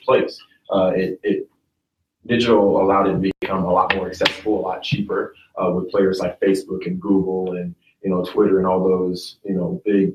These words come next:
you know, large companies. They, they brought it to small businesses, and they're actually advertising so much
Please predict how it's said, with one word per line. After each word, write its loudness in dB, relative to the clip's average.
you -4
know, -4
large -2
companies. -2
They, -2
they 0
brought 0
it -4
to -10
small -4
businesses, -4
and -4
they're 6
actually -2
advertising -2
so -2
much 0